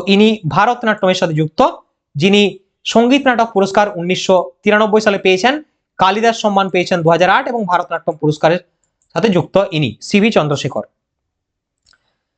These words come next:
নেক্সট, হরিপ্রসাদ চৌরাসিয়া কোন বাদ্যযন্ত্রের সঙ্গে যুক্ত? ডান দিকে ছবি দেখেই তোমরা বুঝে গিয়েছো, সঠিক উত্তর বাঁশি, অপশন সি হবে সঠিক উত্তর। তোমাদের জন্য আমি একটা হোমওয়ার্ক দিচ্ছি,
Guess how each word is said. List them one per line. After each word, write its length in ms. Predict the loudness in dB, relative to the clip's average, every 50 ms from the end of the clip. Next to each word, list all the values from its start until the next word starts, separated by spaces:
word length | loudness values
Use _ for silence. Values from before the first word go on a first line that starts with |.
| _ _ _ _ _ _ _ _ _ _ _ 0
নেক্সট, 320 | 2 2 2 2 0 -6 -14 -16 -18 _ _ _ _ _ _ _ -2
হরিপ্রসাদ 600 | 0 0 0 0 -2 -2 -2 -2 2 2 0 0 2 2
চৌরাসিয়া 500 | 2 4 4 4 2 0 0 -2 -2 -2 -2 -8 _ _ 2
কোন 160 | 4 4 4 2 0 0 0
বাদ্যযন্ত্রের 580 | 0 0 0 0 -2 0 0 0 0 -2 -2 0 2
সঙ্গে 180 | 2 2 2 2
যুক্ত? 220 | 0 -2 0 0 0 2 2
ডান 120 | 0 0 -2
দিকে 160 | -4 -4 -6 -6
ছবি 260 | -4 -2 0 0 2 2 0
দেখেই 200 | 0 0 0 -2 -2
তোমরা 180 | 0 2 2 2 0 0
বুঝে 200 | -4 -2 0 0 2 2
গিয়েছো, 240 | 2 2 2 2 0 0 -2 _ _ _ _ _ _ _ _ _ _ -6
সঠিক 320 | -2 -2 0 0 -2 -4
উত্তর 220 | -2 0 2 2 2 2 2
বাঁশি, 300 | 2 0 2 2 0 2 2 2
অপশন 300 | 2 0 0 -4 -8 -8
সি 200 | -4 0 2 2 4 4
হবে 160 | 4 2 2 0
সঠিক 280 | 0 -2 -4 -4 -4 -8
উত্তর। 240 | -4 -2 -2 -2 -2 -2 _ _ _ _ _ _ _ _ _ _ 0
তোমাদের 300 | 2 4 4 4 2 2
জন্য 220 | 2 0 0 4 4 4 4 4 4
আমি 100 | 2 0 0
একটা 140 | 2 0 0 0 0
হোমওয়ার্ক 300 | 0 2 2 2 2 0
দিচ্ছি, 200 | -6 -6 -2 0